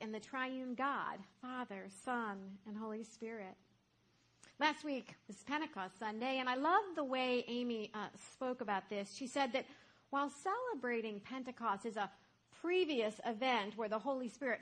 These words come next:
fell upon the disciples, it's not just a past event, but it's also a present one. You know, for me, that reminded me that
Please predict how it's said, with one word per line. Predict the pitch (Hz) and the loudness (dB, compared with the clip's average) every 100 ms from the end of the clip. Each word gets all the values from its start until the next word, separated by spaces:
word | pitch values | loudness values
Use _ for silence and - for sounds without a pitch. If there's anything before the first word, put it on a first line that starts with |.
| - | -2
fell | 277 247 247 | 0 2 2
upon | - 247 247 240 | -2 -2 0 0
the | 196 | -4
disciples, | 196 - 254 262 196 180 170 - - - - | -10 -4 -2 -2 -4 -10 -12 -18 -20 -20 -8
it's | 269 - | -8 -4
not | 277 339 381 - | -2 -2 -4 -4
just | 311 294 - | -4 -4 -4
a | 220 202 - 262 | -8 -8 -12 -8
past | 277 285 - 208 | -6 -6 -8 -10
event, | 185 190 190 - | -8 -8 -10 -10
but | 233 | -8
it's | 247 - - | -8 -8 -2
also | 302 311 - 254 220 214 - _ _ | 0 0 0 0 0 -4 -16 _ _
a | - - - | -16 -16 -14
present | - 311 302 208 196 | -6 -6 -6 -10 -12
one. | 190 202 208 - _ _ _ _ _ _ _ _ _ _ _ _ _ _ _ _ | -16 -16 -18 -20 _ _ _ _ _ _ _ _ _ _ _ _ _ _ _ _
You | 302 | -2
know, | |
for | 302 285 | 0 0
me, | 330 339 | 0 0
that | 277 | 0
reminded | 269 269 285 311 339 320 254 | 0 2 2 4 2 2 0
me | 254 240 | 0 2
that | 240 | 0